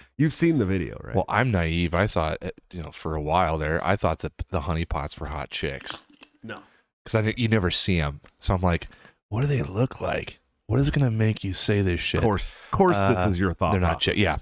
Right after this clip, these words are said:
Speaker 1: Yeah.
Speaker 2: But, uh, now that I know the situation, um, you know, devil's advocate, people are saying, "Well, he's on a date. He's gonna try and say the most impressive thing, even if he's gonna
Speaker 1: Right.
Speaker 2: kinda sh-, you know,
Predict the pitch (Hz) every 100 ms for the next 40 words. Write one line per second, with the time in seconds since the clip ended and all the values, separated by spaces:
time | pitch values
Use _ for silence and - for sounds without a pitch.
0 | - 80 - - - - - 101 95 -
1 | _ - - 95 90 95 95 113 117 110
2 | 92 92 95 90 - _ _ _ - 87
3 | 90 - 82 82 - 85 - _ 85 82
4 | 80 76 - - - - - - 92 85
5 | 85 85 _ - 95 85 80 82 82 80
6 | - 80 - - _ _ _ 87 - 80
7 | 80 - 82 80 80 - _ - 101 87
8 | 82 - _ - 117 107 104 92 82 98
9 | 113 90 - _ _ _ _ 117 101 -
10 | 101 87 - 85 82 - 85 80 80 82
11 | 82 - 76 - 82 - 80 - 82 78
12 | 78 - _ _ _ _ _ - 92 87
13 | 85 85 80 87 80 - 85 80 - -
14 | - 87 76 76